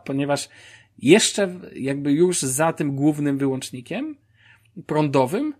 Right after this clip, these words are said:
mam osobny wyłącznik, który, do którego podpięte są głośniki. Tylko one. Dlaczego? Ponieważ używam starych głośników Microlabów, słynnych F C dwieście dwa bodajże.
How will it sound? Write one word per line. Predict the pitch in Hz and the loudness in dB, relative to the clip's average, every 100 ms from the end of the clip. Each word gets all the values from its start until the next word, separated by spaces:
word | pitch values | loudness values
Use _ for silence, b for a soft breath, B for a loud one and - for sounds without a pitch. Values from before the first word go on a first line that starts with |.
| - | -6
mam | 156 160 | -6 -4
osobny | 175 - 269 151 127 | -2 2 2 2 -2
wyłącznik, | 123 120 104 - 131 - - | -2 -2 -4 -6 -10 -12 -16
który, | - 147 | -10 -8
do | 143 | -6
którego | 156 196 196 | -4 -2 -2
podpięte | 190 185 175 | -2 -4 -6
są | 190 175 | -6 -6
głośniki. | 175 - 131 - 107 - | -6 -4 -4 -6 -14 -4
Tylko | 196 190 127 | -4 -2 -2
one. | 117 101 - - | -2 -4 -12 -10
Dlaczego? | 147 - 107 - B B B | -4 -2 -4 -6 B B B
Ponieważ | 151 233 233 | -2 -2 -2
używam | 190 196 175 | -4 -4 -4
starych | - 180 196 - 151 | 0 0 0 -6 -10
głośników | 147 - 165 156 143 | -8 -6 -6 -6 -6
Microlabów, | 143 139 143 143 143 135 139 135 | -6 -4 -2 0 0 0 -2 -4
słynnych | - 139 131 | -2 -2 -2
F | - 131 | -4 -6
C | 135 | -4
dwieście | 120 117 127 - 113 | -6 -6 -6 -4 -4
dwa | 123 120 | -4 -4
bodajże. | 123 127 139 165 | -4 -4 -4 -6